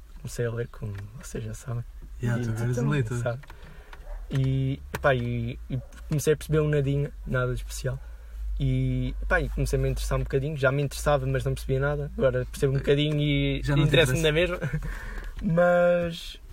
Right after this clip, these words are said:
Speaker 1: epá, mas gostava de perceber mais, porque é uma cena que curto falar e curto de debater um bocado.
Speaker 2: Claro.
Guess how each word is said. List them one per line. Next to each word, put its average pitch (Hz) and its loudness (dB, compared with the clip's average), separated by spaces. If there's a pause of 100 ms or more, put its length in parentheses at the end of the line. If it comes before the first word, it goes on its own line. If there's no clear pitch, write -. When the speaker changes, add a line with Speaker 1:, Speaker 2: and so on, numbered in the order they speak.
Speaker 1:
epá, 143 2
mas 120 -2
gostava 127 0
de 127 -6
perceber - 0
mais, 139 0 (200)
porque - -8
é 156 6
uma 156 -2
cena 160 -4
que - -10
curto 151 -6
falar 156 0
e 131 -2
curto - -10
de 123 0
debater 117 0
um 117 -2
bocado. 113 2 (380)
Speaker 2:
Claro. 110 -4